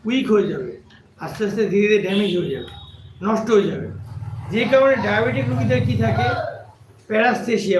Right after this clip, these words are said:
মানে এই আমাদের হাত পায়ের টিস্যুগুলো, এগুলো নষ্ট হয়ে যায়, এগুলো জ্বালা করে, এগুলো নষ্ট হয়ে যায়, এই ধরনের সব প্রবলেম হয়। এবং তাদের কিডনি ড্যামেজ হয়ে যায়,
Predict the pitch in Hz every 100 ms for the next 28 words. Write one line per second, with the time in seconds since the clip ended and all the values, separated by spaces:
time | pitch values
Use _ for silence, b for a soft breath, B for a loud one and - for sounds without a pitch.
0 | 185 214 226 226 - - - - - _
1 | - - - - - 208 220 220 226 226
2 | - 202 202 226 226 226 208 220 208 214
3 | 214 202 202 202 196 226 202 175 147 -
4 | - - - 180 196 165 202 202 202 196
5 | 190 180 185 185 185 190 185 180 180 180
6 | 180 190 180 175 - 175 160 175 135 -
7 | - - - - - - _ - - 196
8 | 202 226 208 208 208 214 214 220 214 214
9 | 226 220 202 196 180 160